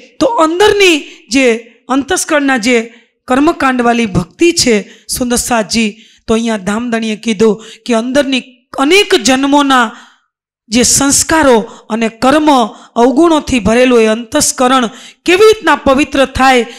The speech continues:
તો એને વાત કરી કે નિષિદિન ગ્રહ્યે પ્રેમ સો શ્રી જુગલ સ્વરૂપ કે ચરણ.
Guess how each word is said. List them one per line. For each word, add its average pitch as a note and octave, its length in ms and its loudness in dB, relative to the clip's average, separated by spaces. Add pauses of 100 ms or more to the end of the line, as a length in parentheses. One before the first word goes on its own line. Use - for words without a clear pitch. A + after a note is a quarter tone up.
(140)
તો - 100 -4
એને A3+ 180 0
વાત A3 320 -2
કરી B3 300 0 (220)
કે - 140 -4
નિષિદિન E4 680 2
ગ્રહ્યે B3+ 540 2 (640)
પ્રેમ D4 320 2
સો C4 220 2 (380)
શ્રી A#3 340 -2
જુગલ A#3 360 0
સ્વરૂપ A3 520 0
કે E4+ 180 -2 (520)
ચરણ. D#4+ 340 2